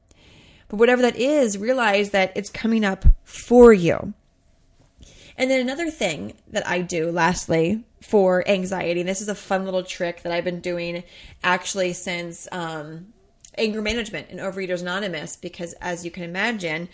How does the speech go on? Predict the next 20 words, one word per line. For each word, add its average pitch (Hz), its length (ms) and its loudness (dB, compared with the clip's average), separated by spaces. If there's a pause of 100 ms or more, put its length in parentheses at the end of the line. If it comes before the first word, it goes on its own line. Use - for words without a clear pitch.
(460)
as 185 200 2
I 185 40 4
was 180 140 2
going 175 220 -2
through 175 120 0
anger 170 280 -2
management, 170 720 -4
healing, 170 520 -6
and 165 380 -8 (180)
O 170 160 2
A, 180 460 4 (520)
a 190 60 4
lot 185 360 8
of 185 100 2
anxiety 170 480 2
would 165 160 0
come 175 240 -2
up, 180 440 4
because 175 440 -2
before 180 840 0